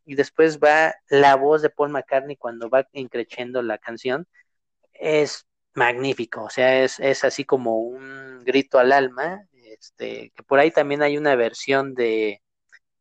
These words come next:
de este Phil Collins, este, en un álbum que se llama George Martin in My Life, que luego más bien a-, más adelante hablaremos,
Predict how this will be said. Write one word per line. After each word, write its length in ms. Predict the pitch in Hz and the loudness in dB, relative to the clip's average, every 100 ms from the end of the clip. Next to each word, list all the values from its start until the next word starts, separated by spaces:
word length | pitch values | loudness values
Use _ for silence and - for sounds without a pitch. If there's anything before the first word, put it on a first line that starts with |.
| _ - | _ -4
de 280 | 123 120 131 | 2 4 2
este 300 | - 135 123 | 0 -2 0
Phil 220 | 143 - | 0 2
Collins, 640 | 135 139 147 208 254 - | 2 2 0 -2 -6 -8
este, 580 | 110 107 - _ 110 107 | -6 -6 -10 _ -12 -12
en 120 | 113 | -14
un 320 | 139 139 131 127 | -14 -14 -6 -2
álbum 320 | 135 131 123 | -2 -2 -8
que 140 | 110 | -12
se 160 | 104 117 | -14 -10
llama 280 | 120 123 117 | -8 -4 0
George 280 | 127 131 131 | 2 2 0
Martin 380 | 131 127 123 113 | -4 -4 -10 -10
in 120 | 113 | -8
My 120 | 113 | -2
Life, 220 | 120 156 - | 2 2 2
que 120 | 117 | -2
luego 300 | 113 123 120 | 0 0 0
más 220 | 113 113 | -8 -10
bien 220 | 117 113 113 | -10 -10 -10
a-, 300 | - 113 117 | -8 -10 -10
más 320 | 123 120 - | -12 -14 -10
adelante 400 | 117 110 117 - | -10 -8 -8 -8
hablaremos, 680 | 107 104 110 117 107 _ _ | -8 -8 -10 -14 -20 _ _